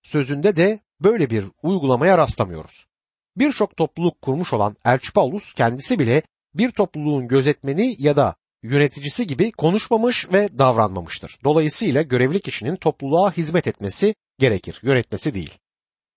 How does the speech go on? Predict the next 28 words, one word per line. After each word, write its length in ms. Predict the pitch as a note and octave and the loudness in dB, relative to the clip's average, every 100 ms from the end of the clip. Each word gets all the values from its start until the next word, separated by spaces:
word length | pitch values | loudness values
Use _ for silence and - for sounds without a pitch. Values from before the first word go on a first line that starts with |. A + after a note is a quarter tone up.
| - | -2
İyi 200 | F#3+ B3+ | 0 2
bir 100 | B3 | 0
görev 280 | G#3 G#3 F3+ | 2 4 4
arzu 260 | C#3+ A2+ | 2 2
etmiş 280 | B2 - - | -2 -2 -6
olur 200 | G#2+ F#2 | -6 -8
diyor. 200 | F2 C#2+ - | -12 -14 -6
Toplulukta 500 | - D3 C#3+ C3+ - | -4 -4 -4 -6 -2
hizmet 340 | E3+ C#3 F3 E3 | -2 -2 -4 -2
edebileceği 680 | A2+ G2 F#2 - B2+ G#3 - _ - | -2 -4 -6 -2 0 2 -2 _ -8
bir 200 | F3 A3 | -4 -4
görevi 460 | A#2+ B2 A2 D#3 G3 | -2 0 2 0 2
aramalıdır 600 | C#3 C3 A#2 G2 F2+ - A#2 | 0 2 0 0 -4 -12 -6
imanlı. 460 | A2+ F#2 E2 D2 _ _ _ _ _ _ _ | -4 -4 -8 -14 _ _ _ _ _ _ _
Birinci 460 | C3+ F#3+ G#3+ B3 - - | 0 0 0 -2 -4 -6
Timoteus 540 | A#2+ A2 A#2 F#3+ - | -4 -2 -4 -4 -8
üçüncü 360 | - F3+ F3+ G#3 | -8 -6 -2 0
bölüm 240 | C3 F2+ - | 0 -2 -12
ikinci 380 | - D3+ D#3+ | -10 -4 2
ayette 420 | G#3 A#2 F2 - A2+ | 4 2 -2 -6 0
ancak 380 | F3 F3+ F3 | 0 0 0
gözetmen 520 | C#3 A#2 G#2 - A#2+ E3 _ _ - | -2 -2 -4 -2 -4 -6 _ _ 0
ayıplanacak 680 | D3 F3+ F#3+ F#3+ F#3 G#3 F3 | 0 2 0 0 -2 -4 -4
bir 100 | D#3+ | 0
yanı 260 | D#3+ E3 - | 2 2 2
olmayan, 520 | E3 B2+ E2+ F#2 B2 _ _ _ | 2 2 -2 -4 -6 _ _ _
tek 240 | F#3+ F3+ | -2 -2
karılı, 420 | - G#2+ E2+ A#2+ | -2 -4 0 0